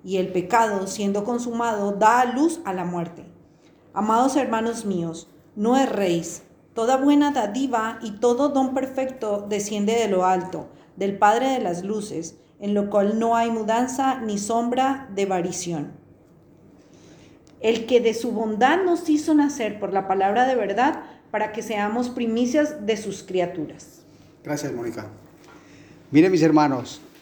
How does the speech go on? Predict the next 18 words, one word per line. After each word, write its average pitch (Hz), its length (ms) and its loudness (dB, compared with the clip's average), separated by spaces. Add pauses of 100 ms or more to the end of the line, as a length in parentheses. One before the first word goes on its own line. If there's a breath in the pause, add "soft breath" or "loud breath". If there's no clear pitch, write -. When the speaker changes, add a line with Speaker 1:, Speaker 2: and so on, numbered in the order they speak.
(360)
Speaker 2:
aquí 185 360 -6
el 254 80 2
Señor, 220 380 0
¿qué 214 120 0
nos 214 120 2
está 185 220 2
mostrando? 135 680 0 (1160 loud breath)
Desde 165 280 6
el 156 80 4
versículo 202 600 -2
nueve 180 600 2 (760)
hasta 170 400 2
el 160 100 6
versículo 190 720 0
once 208 500 -2 (960)
nos 147 220 4
está 143 260 2
mostrando 202 960 0